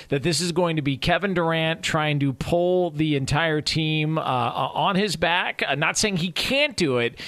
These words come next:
but, uh, it does create a bit of a problem. And I think you're going to, as we preview,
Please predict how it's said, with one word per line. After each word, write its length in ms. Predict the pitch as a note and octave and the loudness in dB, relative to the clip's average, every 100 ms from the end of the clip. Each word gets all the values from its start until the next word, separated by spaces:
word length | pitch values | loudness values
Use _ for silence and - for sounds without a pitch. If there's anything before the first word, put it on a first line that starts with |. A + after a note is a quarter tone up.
| - - | -14 -8
but, 320 | B2+ D#3+ D#3+ - | 0 0 2 2
uh, 340 | D3+ D3 D3+ | 2 2 0
it 180 | F3 C#3+ | -2 0
does 280 | F#3 F#3+ - | 0 0 -2
create 460 | - F3 D#3+ D3+ D3+ | 0 0 2 0 -2
a 60 | |
bit 160 | B2+ D3+ | 0 0
of 120 | C3+ | 0
a 40 | - | -2
problem. 680 | D#3+ D3+ D3 C3+ A#2+ A2+ | 0 2 2 0 -2 -2
And 160 | B2+ C3+ | -2 0
I 80 | D3+ | 0
think 180 | D3+ | 0
you're 140 | C#3 C#3+ | -2 0
going 400 | E3 F#3 F#3+ F3+ | 0 2 0 -2
to, 400 | - C3 B2 A#2+ | 0 2 2 0
as 160 | A2+ | 0
we 180 | C3 B2+ | -2 -4
preview, 840 | - D#3 E3+ D#3+ D3+ C#3 C3 A#2 | -2 -2 0 0 0 2 2 0